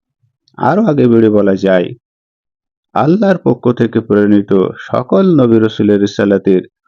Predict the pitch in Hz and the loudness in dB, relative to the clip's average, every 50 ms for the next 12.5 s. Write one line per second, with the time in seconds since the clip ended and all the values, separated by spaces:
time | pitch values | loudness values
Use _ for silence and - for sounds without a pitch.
0 | _ _ - - - - 98 107 131 156 208 247 - _ _ _ _ _ _ _ | _ _ -20 -16 -4 -2 0 2 2 2 0 0 -4 _ _ _ _ _ _ _
1 | _ _ _ _ - - 95 98 - - - 175 202 208 - - - 139 127 - | _ _ _ _ -6 -4 -4 -4 -4 -2 -2 -2 -2 -2 -4 -6 -6 -6 -4 -4
2 | 120 113 - - - 113 98 101 95 85 - - - _ _ _ _ _ _ _ | -4 -4 -6 -4 -2 0 0 2 0 0 -2 -6 -14 _ _ _ _ _ _ _
3 | _ _ _ _ _ _ _ _ _ _ _ 107 120 139 160 175 185 202 180 - | _ _ _ _ _ _ _ _ _ _ _ -4 -2 0 0 0 0 -2 -4 -2
4 | - 123 117 110 104 - 73 92 - - 92 - - 92 87 80 82 82 80 80 | -2 0 0 0 0 0 -2 -2 -2 -6 -8 -4 -4 -4 -2 -2 -2 -2 -2 -4
5 | 80 - - - _ _ _ _ _ _ _ _ _ _ _ _ _ 101 110 131 | -6 -10 -18 -20 _ _ _ _ _ _ _ _ _ _ _ _ _ -2 -2 0
6 | 160 185 202 190 156 151 - 110 110 107 104 98 - - - 104 92 - 90 82 | 0 -2 -2 -4 -6 -4 -2 0 0 2 0 0 -2 -2 -4 -4 -4 -4 -6 -10
7 | - - 82 78 82 82 - - _ _ _ _ _ _ _ _ _ _ _ _ | -8 -10 -6 -6 -4 -6 -6 -10 _ _ _ _ _ _ _ _ _ _ _ _
8 | _ _ _ _ _ _ _ _ - 95 107 120 147 180 196 190 - - 143 131 | _ _ _ _ _ _ _ _ -6 -4 0 0 0 0 -2 -2 -2 -2 0 2
9 | 127 120 113 117 - - 120 117 113 107 107 107 107 - 107 101 98 90 87 - | 2 0 0 -2 -4 -2 -2 0 2 2 0 0 0 0 0 0 0 -2 -2 -6
10 | - _ _ _ _ _ _ - 151 127 - - - - 101 110 - 185 226 220 | -12 _ _ _ _ _ _ -18 -18 -18 -16 -16 -8 -6 -6 -2 -2 -2 -2 0
11 | 151 139 131 131 143 131 123 117 107 104 104 107 - 113 107 104 101 95 - 101 | -2 -2 -2 0 0 0 2 2 2 0 0 0 0 0 0 0 0 0 0 -2
12 | 98 95 - - 107 120 135 165 214 233 | -2 -2 -2 -2 0 2 2 2 0 0